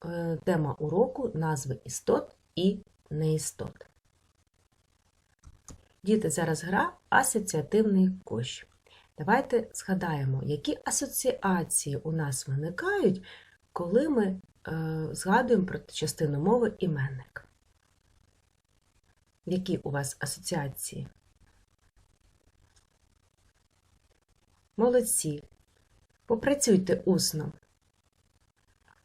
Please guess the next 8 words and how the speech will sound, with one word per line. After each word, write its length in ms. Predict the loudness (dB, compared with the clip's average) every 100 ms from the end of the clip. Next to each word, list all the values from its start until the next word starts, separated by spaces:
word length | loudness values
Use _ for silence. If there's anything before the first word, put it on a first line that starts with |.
| _ _ _ _ _ _ -10
Іменник — 580 | -6 -2 -2 -4 -8 -14 -4
це 240 | -4 -4 -12
частина 520 | -12 -8 -4 0 0 2
мови, 680 | 2 2 4 4 2 -4 -8 _ -20 _ _ _ _ _ _ _ _ _
хто 320 | -8 -2 0
що, 720 | -2 -8 -4 2 4 4 2 -2 _ _ _ _ _ _ _ _
дівчинка, 920 | -8 0 2 2 -2 -8 -10 -12 -14 -14 _
хлопчик, 840 | -4 -2 2 2 0 -6 -10 -14